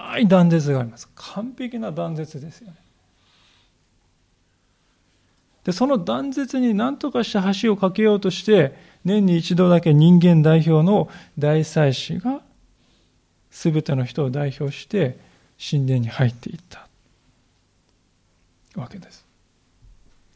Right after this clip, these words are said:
で、皆さん、あの、すぐにお分かりのようにですね、たとえそれがどんなに素晴らしい大祭司でもね、所詮は皆さん人間ですよ。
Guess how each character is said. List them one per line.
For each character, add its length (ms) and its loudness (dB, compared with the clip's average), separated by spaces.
で、 100 2
皆 140 4
さ 200 2
ん、 80 -4
あ 100 0
の、 600 0
す 180 -8
ぐ 100 -2
に 80 -2
お 100 4
分 120 2
か 80 2
り 80 2
の 80 2
よ 100 2
う 40 2
に 80 2
で 100 -2
す 100 -8
ね、 220 -4
た 140 -2
と 80 4
え 80 4
そ 100 0
れ 80 2
が 100 4
ど 220 2
ん 240 4
な 120 4
に 140 -2
素 160 -4
晴 140 4
ら 80 2
し 180 -2
い 60 2
大 200 4
祭 180 2
司 80 -4
で 60 0
も 100 -4
ね、 100 -4
所 200 -8
詮 220 -4
は 100 -4
皆 140 -2
さ 120 -4
ん 100 -6
人 240 -2
間 140 -2
で 100 -8
す 80 -14
よ。 100 -14